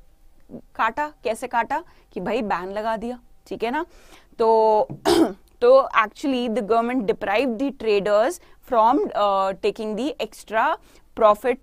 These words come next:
uh, out of the market। Next is it created dent on India's image as a reliable supplier।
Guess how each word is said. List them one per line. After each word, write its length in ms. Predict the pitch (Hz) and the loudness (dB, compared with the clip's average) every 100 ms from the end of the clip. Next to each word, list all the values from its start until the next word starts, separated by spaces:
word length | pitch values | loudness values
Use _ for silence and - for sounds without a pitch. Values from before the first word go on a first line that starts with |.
| - | -10
uh, 480 | 214 214 202 196 196 - | -8 -6 -4 -6 -6 -4
out 160 | 202 | -2
of 120 | 202 | -2
the 100 | 185 | -6
market। 340 | 233 180 147 151 - - - - | -4 -4 -6 -12 -14 -20 -20 -12
Next 320 | 208 226 - | -10 -10 -6
is 120 | 269 269 | -6 -4
it 120 | 247 | -8
created 400 | - 240 247 269 | -6 -6 -2 -4
dent 340 | 202 226 254 | -2 -2 0
on 200 | 262 269 | -2 -2
India's 400 | 202 226 220 226 | -4 -2 2 2
image 300 | 208 208 208 | 0 -6 -4
as 160 | 202 208 | -4 -4
a 80 | 233 | -6
reliable 460 | 190 175 170 180 | -4 -4 -4 -4
supplier। 420 | 190 175 170 170 | -8 -6 -4 -4